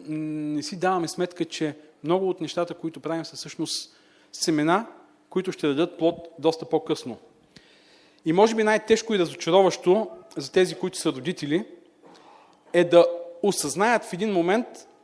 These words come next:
че са сели лоши семена в децата си. Лоши модели на поведение, лош пример са давали. Те си казват: „А, чакай, аз си обичам децата, аз се грижа за тях, аз ги възпитавам,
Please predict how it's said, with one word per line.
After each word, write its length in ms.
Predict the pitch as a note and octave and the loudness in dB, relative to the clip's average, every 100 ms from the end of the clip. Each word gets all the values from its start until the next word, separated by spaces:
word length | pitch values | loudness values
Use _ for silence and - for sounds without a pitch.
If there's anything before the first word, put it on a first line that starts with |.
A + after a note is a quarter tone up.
| _ - - - _ _ | _ -20 -20 -20 _ _
че 120 | - | -12
са 140 | - D3 | -10 -6
сели 360 | - G#3 A3 | 2 4 4
лоши 300 | G3 F#3+ - | 0 -2 -4
семена 340 | - E3+ E3 E3+ | -8 -4 -2 -4
в 60 | |
децата 440 | C#3 C#3+ D#3 - C3 | -6 -4 -4 -4 -12
си. 260 | - A#2 - _ _ _ _ _ _ _ _ _ _ _ _ _ _ _ _ | -12 -12 -14 _ _ _ _ _ _ _ _ _ _ _ _ _ _ _ _
Лоши 520 | E3+ G3 F#3+ - F#3+ | 2 4 2 -2 0
модели 680 | F3+ E3 B2+ E3 D#3 D#3 D#3+ - _ _ _ _ | 2 0 2 4 4 0 -4 -18 _ _ _ _
на 60 | D#3 | -12
поведение, 680 | - C#3 C3+ D3 C#3+ C#3 C#3 - - | -8 -6 -2 -2 -2 -6 -8 -14 2
лош 260 | E3 F3 - | 2 2 -4
пример 420 | F3+ F#3 D#3+ D#3 D3+ - | -2 0 2 2 -2 -14
са 180 | - - | -10 -10
давали. 500 | C3+ D3 C#3+ C#3 C#3 C#3 _ _ _ _ _ _ _ _ | -2 0 0 -2 -6 -10 _ _ _ _ _ _ _ _
Те 100 | A3 | -4
си 140 | G#3 | -4
казват: 240 | - G3+ F#3+ | 0 0 2
„А, 80 | D#3 | -4
чакай, 300 | E3 E3 B2+ | -4 -4 -6
аз 100 | B2 | -4
си 80 | |
обичам 300 | C3 C#3+ - | -8 -8 -8
децата, 340 | D3 C#3 D#3 C#3 | -8 -4 -4 -4
аз 100 | - | -6
се 100 | C3+ | -8
грижа 300 | B2+ C#3+ C3 | -6 -6 -6
за 100 | C3+ | -6
тях, 220 | D#3 C3+ | -6 -2
аз 160 | C#3+ B2+ | -2 -2
ги 80 | |
възпитавам, 580 | D3 C3+ - - D#3+ D3+ | -6 -6 -8 2 2 2